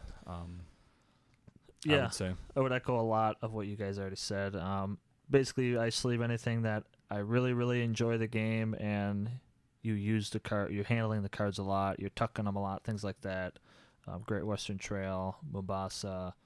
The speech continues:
Speaker 2: Through the Ages, you know, just different things like that. Um, or if it's a game I just really love,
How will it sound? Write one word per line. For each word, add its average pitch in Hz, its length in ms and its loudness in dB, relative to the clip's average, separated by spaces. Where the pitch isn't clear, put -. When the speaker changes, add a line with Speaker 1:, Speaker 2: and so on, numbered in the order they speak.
Speaker 2:
Through 113 180 0
the 101 140 2
Ages, 98 880 -2
you 90 60 -4
know, 101 80 -4
just - 320 -4
different 123 300 2
things 107 180 0
like 104 180 -2
that. 98 300 -2
Um, 98 420 -2
or 120 400 2
if 131 140 -8
it's - 120 -6
a 110 40 -6
game 113 220 0
I 110 80 2
just 110 200 -2
really 107 200 2
love, 107 580 2